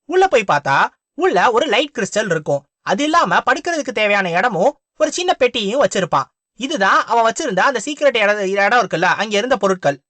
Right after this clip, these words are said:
So, அந்த பெட்டியை ஓபன் பண்ணோனே அதுக்குள்ள ஒரு சின்ன பெட்டியும் இன்னொரு ஒரு பாட்டில் மாதிரி ஒண்ணு இருக்கும். அந்த சின்ன பெட்டிக்குள்ளதான் அவன் கண்டிப்பா பில்ஸ ஸ்-, ஸ்டோர் பண்ணி வச்சிருக்கணும்.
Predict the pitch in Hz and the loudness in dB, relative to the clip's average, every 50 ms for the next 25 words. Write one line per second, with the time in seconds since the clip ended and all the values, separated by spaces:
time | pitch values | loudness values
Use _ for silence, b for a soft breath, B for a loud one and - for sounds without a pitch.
0 | _ _ _ _ - - 392 370 339 285 - 311 320 - 359 370 302 240 262 - | _ _ _ _ -2 2 2 2 2 2 0 0 -2 0 2 4 4 6 4 4
1 | - 311 269 - 226 170 156 143 143 160 185 240 220 - 196 220 277 - 349 294 | 2 0 0 0 -2 -2 -2 -4 -4 -4 -4 -4 -2 -2 -4 -4 -4 -6 -4 0
2 | 190 151 165 220 247 233 233 - - 349 370 370 - - 185 160 165 143 147 185 | 0 2 2 2 0 0 -2 -2 -4 -2 0 0 0 0 -4 -4 -4 -6 -6 -6
3 | 247 277 _ _ _ _ - 262 339 392 392 370 269 220 185 160 - 294 294 - | -6 -8 _ _ _ _ -12 -6 0 0 2 4 2 2 2 2 2 2 2 0
4 | 247 190 175 175 185 247 262 202 170 156 147 147 - - 139 139 _ _ _ _ | -2 0 0 0 0 0 -4 -2 -2 -4 -4 -6 -4 -4 -4 -4 _ _ _ _
5 | _ _ - - 165 185 185 - - 320 349 370 381 320 254 - 285 - 247 220 | _ _ -8 -6 -4 -4 -4 -4 -4 -4 -2 -2 0 0 -2 -4 -4 -4 -2 -2
6 | 175 147 147 147 185 233 240 214 196 196 269 339 339 330 - - 254 - - 339 | 0 2 2 2 2 2 2 0 0 -2 -4 -4 -4 -2 0 0 0 0 -2 -8
7 | 320 - 233 247 269 240 226 - 214 196 - - 277 277 - 202 202 254 233 185 | -6 -2 0 0 0 0 -2 -8 -10 -8 -2 0 0 2 2 0 -2 -2 -2 -2
8 | - 202 190 185 165 143 135 | -4 -4 -2 -2 -2 -4 -4